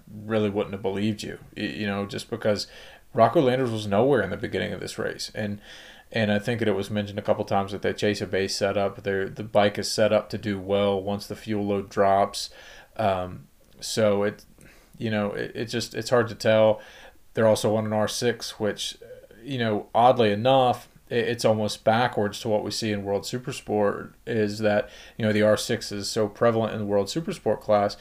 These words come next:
and then in Moto America, it's not the front runner.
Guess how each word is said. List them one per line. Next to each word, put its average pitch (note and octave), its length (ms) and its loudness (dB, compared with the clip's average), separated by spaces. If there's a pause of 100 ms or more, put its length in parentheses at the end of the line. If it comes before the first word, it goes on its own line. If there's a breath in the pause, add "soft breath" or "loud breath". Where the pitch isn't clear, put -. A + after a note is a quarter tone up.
(340 loud breath)
and A2 180 -2
then A#2 380 0
in G#2+ 460 -2
Moto A2 440 2
America, B2+ 600 2
it's - 180 -4
not G#2+ 460 2
the A2+ 80 0
front B2+ 320 0
runner. - 380 -4